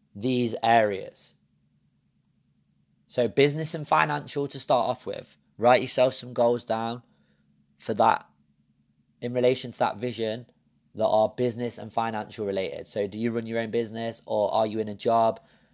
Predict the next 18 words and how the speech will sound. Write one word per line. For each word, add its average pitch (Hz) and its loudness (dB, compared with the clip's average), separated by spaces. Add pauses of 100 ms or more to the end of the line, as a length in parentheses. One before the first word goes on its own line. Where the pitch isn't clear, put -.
(100)
Some 117 -10
financial 117 -2
kind 104 -4
of 98 -10
goals. 92 -6
Do - -10
you 110 -4
want 107 -2
to 104 -10
get 113 -4
yourself 104 -6
out 101 -6
of 92 -14
debt? 110 -4 (800)
Whatever 113 2
it - -6
may 101 -10
be. 87 -10